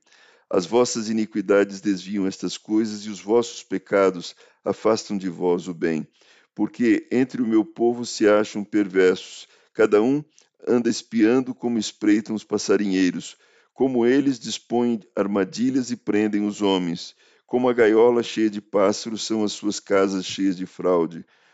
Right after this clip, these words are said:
Por isso, se tornaram poderosos e enriqueceram, engordam, tornam-se nédios e ultrapassam até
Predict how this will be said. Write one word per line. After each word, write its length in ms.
Por 160
isso, 340
se 180
tornaram 580
poderosos 800
e 60
enriqueceram, 840
engordam, 640
tornam-se 640
nédios 720
e 140
ultrapassam 1040
até 580